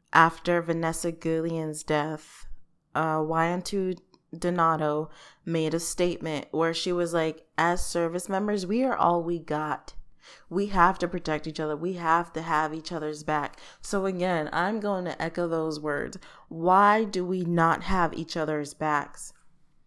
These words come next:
Why do females have to look out for themselves? If I go out with a group of service members, a group of people that I work with, a group of people that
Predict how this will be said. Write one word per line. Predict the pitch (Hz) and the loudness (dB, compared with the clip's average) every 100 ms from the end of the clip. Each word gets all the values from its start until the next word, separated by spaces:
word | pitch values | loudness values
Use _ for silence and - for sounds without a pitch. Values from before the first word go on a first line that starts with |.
| _ _ _ - | _ _ _ -16
Why | - 165 175 185 | -2 2 4 4
do | 220 208 | 2 0
females | - 202 214 202 170 160 156 156 156 - _ _ _ _ _ _ _ _ _ _ - | -4 -2 -2 -2 -2 -4 -6 -8 -14 -20 _ _ _ _ _ _ _ _ _ _ -14
have | 175 180 165 170 - | 0 6 8 6 2
to | - 180 | 2 4
look | 165 165 160 165 - _ - | 4 4 2 -2 -20 _ 4
out | 170 156 - | 6 6 2
for | - 160 | -6 -4
themselves? | 156 151 151 - 151 143 - - - - | -2 -4 -2 2 2 2 -4 -12 -4 2
If | 202 247 254 - - - _ - | 4 4 -2 -12 -18 -20 _ 2
I | 180 180 | 4 4
go | 180 180 175 - | 4 4 4 4
out | 165 165 156 - - - - | 4 4 4 -4 -14 -16 -10
with | 175 175 160 165 - - | 4 6 6 2 -6 -2
a | 175 | 0
group | 156 170 170 175 151 - - - - | 0 0 0 0 -2 -6 -10 -6 0
of | 180 - | 0 0
service | - 180 175 165 165 | 2 4 4 2 0
members, | 160 151 151 160 | -2 -2 -2 -2
a | 156 | -4
group | 165 175 175 | 0 -2 0
of | 175 - | -2 -2
people | 180 175 170 165 | -6 0 2 0
that | 160 165 156 - - - - | 0 0 0 -4 -12 -14 2
I | 151 160 | 2 2
work | 151 165 165 147 | 2 0 0 -2
with, | 160 156 | -4 -4
a | 160 | -4
group | 160 170 185 | -2 0 0
of | 180 | 2
people | - 180 165 165 | 2 4 4 2
that | 160 160 156 | 2 2 0